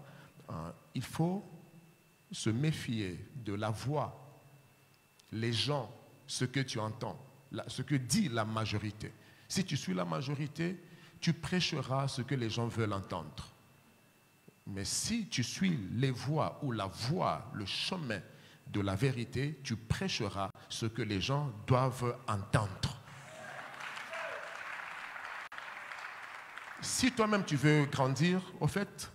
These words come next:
développe simplement le, le sens des priorités et du devoir. Euh,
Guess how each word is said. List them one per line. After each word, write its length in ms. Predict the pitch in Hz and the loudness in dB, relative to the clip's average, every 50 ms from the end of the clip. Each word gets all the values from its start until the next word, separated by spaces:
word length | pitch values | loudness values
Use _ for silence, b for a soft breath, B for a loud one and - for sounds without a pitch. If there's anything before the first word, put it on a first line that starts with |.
| - 120 | -10 0
développe 600 | 117 156 156 131 117 151 175 196 196 - - - | 2 2 4 4 4 4 4 4 4 2 -2 -6
simplement 600 | - - 170 165 156 - 127 120 127 139 147 151 | -4 0 0 0 0 0 -2 -2 0 2 2 2
le, 240 | 135 110 104 101 98 | 2 2 2 2 2
le 160 | 101 123 135 | 2 2 0
sens 480 | 127 - - 170 180 180 165 - - - B B B B B B B - | 0 0 0 0 0 0 -2 -4 -6 -12 B B B B B B B -2
des 180 | 110 135 135 | 0 2 2
priorités 760 | 135 - - 135 127 135 135 139 131 135 - 151 147 143 143 - - | 2 2 2 2 4 4 4 2 2 4 4 4 4 2 0 0 0
et 340 | 117 117 117 113 107 113 - - 139 | 2 2 2 2 0 -2 -4 -8 -8
du 180 | 127 104 101 | -6 -6 -2
devoir. 640 | 95 107 113 101 - 95 98 90 80 80 76 - B B B B B B B B B B B B - - - - | 2 2 2 4 2 2 0 0 0 -2 -4 -8 B B B B B B B B B B B B -20 -12 -6 -4
Euh, 600 | 101 98 98 95 95 - - - - - - | -2 0 0 0 0 -2 -2 -2 -4 -4 -6